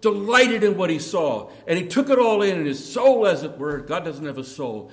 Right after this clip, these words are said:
but as it were, he was refreshed, he was satisfied with, he, he was ravished with refreshing delight. And so even so, this day is meant to be a day of refreshment and joy for you and me.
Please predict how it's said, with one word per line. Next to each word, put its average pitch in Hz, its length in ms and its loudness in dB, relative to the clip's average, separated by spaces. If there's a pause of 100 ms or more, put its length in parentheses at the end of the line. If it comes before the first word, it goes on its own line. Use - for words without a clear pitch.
(220)
but 151 140 4
as 233 180 6
it - 140 -6
were, 180 400 -2 (340)
he 143 100 -2
was 170 200 -4
refreshed, - 880 -2
he 151 60 -6
was 151 220 -6
satisfied 233 800 0 (340)
with, - 480 -6
he, 170 100 -12
he 190 220 -4
was 190 240 -8
ravished 220 640 2
with 196 140 -2
refreshing 165 600 -8
delight. 117 560 -10 (1000)
And 95 80 -20
so 117 160 -12
even 160 260 -4
so, 190 360 -2
this 110 220 -10
day 165 300 -2
is 101 160 -10
meant 139 240 -10
to 143 80 -16
be 131 220 -10
a 104 40 -12
day 113 460 -6
of 98 160 -20
refreshment 110 640 -14
and 92 160 -20
joy 120 400 -12 (320)
for - 120 -18
you 98 460 -12
and 101 160 -16
me. 123 300 -14